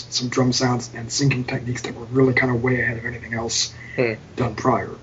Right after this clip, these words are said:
Speaker 2: Interesting.
Speaker 1: Uh, yeah.
Speaker 2: What's it, what year did this come out? Seventy?
Speaker 1: Seventy. It looks like the song was released in nineteen seventy-nine,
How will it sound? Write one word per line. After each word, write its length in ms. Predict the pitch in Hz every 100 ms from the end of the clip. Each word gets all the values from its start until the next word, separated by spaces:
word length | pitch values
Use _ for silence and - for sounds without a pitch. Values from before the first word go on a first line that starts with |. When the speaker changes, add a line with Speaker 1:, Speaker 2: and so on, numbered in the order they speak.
| - - - - - - - - -
Speaker 2:
Interesting. 420 | 123 - 120 117 110
Speaker 1:
Uh, 500 | - - - - -
yeah. 160 | 127
Speaker 2:
What's 120 | 135 165
it, 80 |
what 140 | 139 156
year 120 | 156
did 100 | 151
this 100 | 160
come 140 | - 175
out? 240 | 185 -
Seventy? 320 | - 139 135 - - - - -
Speaker 1:
Seventy. 880 | - 135 131 131 131 120 117 120 - -
It 100 | -
looks 220 | 123 143 151
like 140 | 147
the 60 | 135
song 560 | - 135 131 127 120 - - 82 - - -
was 160 | 127
released 300 | 123 127 123 127
in 40 |
nineteen 300 | 120 117 123
seventy-nine, 640 | 123 117 113 113 113 120